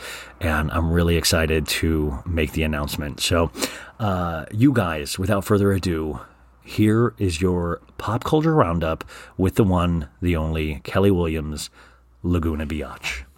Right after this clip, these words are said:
Welcome to your Monday episode, folks. This is So Bad It's Good with Ryan Bailey. Today, we are so lucky to have one of my favorite people I've met out there in the world. Not only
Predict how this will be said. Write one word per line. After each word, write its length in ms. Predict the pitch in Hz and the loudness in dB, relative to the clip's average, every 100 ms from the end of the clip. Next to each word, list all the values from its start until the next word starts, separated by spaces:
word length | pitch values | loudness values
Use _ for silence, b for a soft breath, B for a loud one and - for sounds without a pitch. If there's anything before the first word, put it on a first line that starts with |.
| _ _ _ | _ _ _
Welcome 520 | 165 285 294 220 165 | 2 2 4 2 0
to 340 | 117 262 285 240 | -2 0 2 0
your 240 | 180 180 | 0 0
Monday 440 | 156 233 247 190 | 0 0 2 0
episode, 600 | 147 320 247 180 185 160 | 2 2 2 0 0 0
folks. 280 | 123 185 180 | 0 -2 -2
This 120 | 202 | -8
is 120 | 185 175 | -6 -2
So 160 | 233 | 0
Bad 200 | 226 180 | 0 0
It's 120 | 156 | -4
Good 120 | 170 156 | -6 -4
with 160 | 139 | -2
Ryan 300 | 151 151 147 | 2 2 0
Bailey. 400 | 135 135 139 120 B B - | -2 0 0 -4 B B -6
Today, 560 | 175 147 226 208 175 | -2 2 4 4 2
we 380 | 143 156 208 202 | 0 -4 -4 -6
are 240 | - 151 143 | 0 0 0
so 260 | - 196 | -2 -2
lucky 400 | 214 170 - 151 | 2 0 2 2
to 60 | 139 | 2
have 420 | 113 139 135 131 | 0 0 0 -2
one 260 | 131 135 151 | -2 0 0
of 80 | 135 | 0
my 160 | 135 | -2
favorite 380 | 113 165 170 147 | -2 -2 -2 -4
people 300 | 160 151 135 | -6 -2 2
I've 160 | 127 117 | 2 4
met 200 | 127 123 | 2 4
out 240 | 127 117 | 2 2
there 260 | 127 123 123 | 0 2 0
in 140 | 120 | -4
the 80 | 113 | -4
world. 320 | 117 123 120 | 0 0 2
Not 160 | 151 170 | 0 0
only 400 | 170 160 139 | 0 2 0